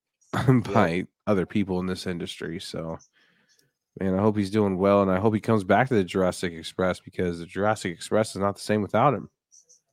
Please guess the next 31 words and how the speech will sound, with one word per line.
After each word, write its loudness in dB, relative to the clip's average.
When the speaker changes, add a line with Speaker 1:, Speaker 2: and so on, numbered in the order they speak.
Speaker 2:
No, 2
he 2
was -2
definitely -2
kinda -4
like -6
the, -6
the -2
go -2
guy. 0
But 10
I 10
do, 10
Speaker 1:
He's 10
Speaker 2:
like 10
I 8
said, 4
Speaker 1:
awesome. 4
Speaker 2:
I, 2
I, -2
I 4
do 2
like 2
Christian -12
Cage, -6
what -6
he's -8
doing, -8
though, -6
with -10
him. -8